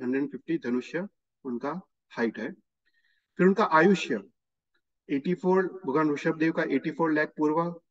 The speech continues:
फिर उसके बाद अजीत नाथ का सेवेंटी टू लाख पूर्व, ऐसे, ऐसे करके अभी चंद्र प्रभु स्वामी का दस लाख पूर्व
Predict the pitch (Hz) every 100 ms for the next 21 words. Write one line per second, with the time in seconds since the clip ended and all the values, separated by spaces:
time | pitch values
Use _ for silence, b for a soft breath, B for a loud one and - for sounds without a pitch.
0 | _ _ 135 131 143 143 123 147 147 143
1 | - 139 139 131 147 165 151 147 - 151
2 | 156 170 - 135 127 156 - 139 - 151
3 | 135 139 185 214 - _ _ _ 127 123
4 | 170 190 - - 135 147 143 151 147 127
5 | 139 170 170 131 143 - 123 - _ 127
6 | 120 131 -